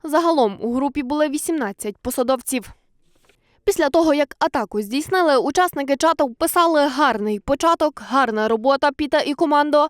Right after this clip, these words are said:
а потім обговорювали завдану шкоду,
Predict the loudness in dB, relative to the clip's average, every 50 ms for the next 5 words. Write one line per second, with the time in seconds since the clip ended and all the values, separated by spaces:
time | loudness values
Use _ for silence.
0 | -2 -6 -6 -6 -2 -2 0 0 0 -2 -2 -2 -4 -2 0 0 2 4 4 4
1 | 4 2 2 2 2 0 0 -2 -4 -2 -2 -4 -2 -2 -2 -2 -4 -2 0 0
2 | 0 2 2 2 0 0